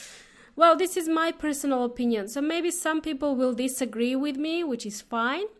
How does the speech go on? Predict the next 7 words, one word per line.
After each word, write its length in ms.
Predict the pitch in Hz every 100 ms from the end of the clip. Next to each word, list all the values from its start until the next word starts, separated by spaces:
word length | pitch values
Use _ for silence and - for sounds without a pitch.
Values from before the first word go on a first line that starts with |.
| _ -
Everyone 400 | 220 233 254 262
is 220 | - 208 - _ -
entitled 540 | 214 208 214 214 208
to 120 | 226
their 200 | 208 208 -
own 260 | 226 254
opinion. 440 | 262 285 294 339